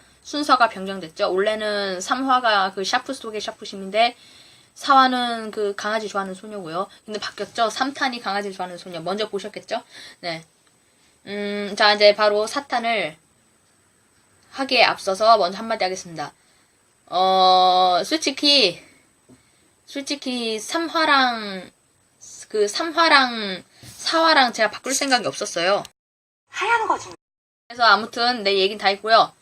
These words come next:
Speaker 1: 사 탄을 바로 시작해보도록 하겠습니다. 출발! 어, 여러분들은 샤프 많이 쓰시나요? 저 같은 경우도 연필보다는 샤프를 많이 써요.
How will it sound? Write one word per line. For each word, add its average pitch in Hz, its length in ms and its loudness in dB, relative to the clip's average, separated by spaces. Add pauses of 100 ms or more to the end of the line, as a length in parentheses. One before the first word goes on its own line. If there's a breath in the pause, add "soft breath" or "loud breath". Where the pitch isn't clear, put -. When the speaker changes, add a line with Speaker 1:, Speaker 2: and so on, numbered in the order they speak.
(180 soft breath)
Speaker 1:
사 320 220 -2
탄을 269 460 4
바로 208 200 0
시작해보도록 202 800 -2
하겠습니다. - 440 -12 (120)
출발! 226 500 4 (3250)
어, 202 520 0
여러분들은 254 840 6
샤프 285 560 -2
많이 190 180 4
쓰시나요? 220 580 -2
저 226 120 2
같은 254 240 6
경우도 233 320 -4
연필보다는 214 1000 -2 (440 soft breath)
샤프를 349 320 2
많이 202 160 4
써요. 180 480 0